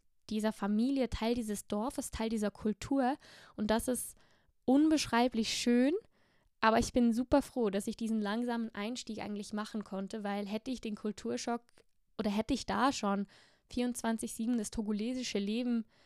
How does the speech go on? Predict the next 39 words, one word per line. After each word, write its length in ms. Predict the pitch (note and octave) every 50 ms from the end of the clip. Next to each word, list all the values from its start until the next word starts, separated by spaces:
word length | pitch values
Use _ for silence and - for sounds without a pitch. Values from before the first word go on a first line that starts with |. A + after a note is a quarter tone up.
| _ _ _ -
leben 380 | G#3+ A3+ A#3+ A3 G#3+ G3+ G3
müssen, 420 | G3+ A3+ B3 - - D#4 D#4+ F4 F4 _ _ _ _ _ _ _ _ - -
ich 160 | A3 - A3
weiß 260 | G#3+ G#3 A3+ B3 -
nicht, 200 | A#3+ A#3 - -
ob 120 | G#3+ G3+
ich 100 | A3 G#3
die 120 | - - G3+
gleichen, 580 | G#3 G#3 G3+ G3 G#3+ - - A#3 A3 G#3+ G#3 -
ähm, 320 | - G#3+ G#3 G3+ G3 F3+ -
Eindrücke 480 | - G3 G#3 G#3+ A3 - G#3 G#3 - -
und 140 | G#3 G3+ -
Resultate 680 | G#3 - G#3+ G#3+ - - G#3 G3+ G#3 G#3+ - - G#3+
hätte, 560 | G#3 - - - A3+ - - G#3+ G#3 A3 A#3 A3 - -
wie 160 | A3 G3+ G3
ich 80 | G3 -
sie 140 | - - G3+
jetzt 260 | G3+ G3+ - - -
halt 240 | G#3 G3+ - - -
hab, 260 | F#3 F#3+ G3 _ -
dadurch, 440 | - F#3 G3 G3 G3+ G3 G3 - -
dass 240 | - F#3+ F#3+ G3+ -
ich 120 | G#3 -
die 120 | - - -
Entscheidung 540 | G3 G3 - - G3 G3 G3+ G3+ G3+ F#3+
hatte, 360 | G3 G3 _ - G3+ G3 G3 - _ _ _ _ _ _ _ _ _ _ _ -
wie 220 | - G#3 G3+ A#3 A3+
lange 340 | A3 G#3+ G3+ G#3+ G#3 F#3+ F#3
bin 240 | - G#3 G3+ G#3
ich 180 | G#3 G3+ - -
heute 480 | G3+ F#3+ G3+ G3+ - - G3+ G3 F#3+ G3+ - - - _ _ _
Teil 300 | - - - G3 G#3+ G#3+
der 140 | G#3 G#3 -
Kultur 600 | - - - - - - - - G#3 G3+ G#3+ G#3 - _ - - - _ _ _ _ _ _ _ -
und 340 | - A3+ A3 G#3+ G3+ - - -
wann 240 | G#3+ G#3 G3+ G#3
gehe 120 | G3+ G#3 -
ich 140 | G3+ - -
zurück. 440 | - - - - - _ _ -